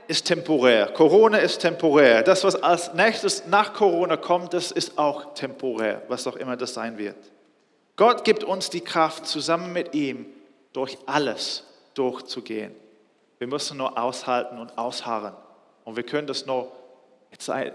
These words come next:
mit seiner Kraft, mit der Gedanken, dass er uns so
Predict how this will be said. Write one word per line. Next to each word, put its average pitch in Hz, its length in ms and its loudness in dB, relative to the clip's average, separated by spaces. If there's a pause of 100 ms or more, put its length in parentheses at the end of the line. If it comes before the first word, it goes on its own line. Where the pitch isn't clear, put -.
(100)
mit - 120 -14
seiner 156 300 -2
Kraft, - 500 -8 (880)
mit 123 220 -6
der 127 80 0
Gedanken, 135 440 -2
dass 127 160 -4
er 135 200 -2
uns 123 180 -10
so 120 260 -8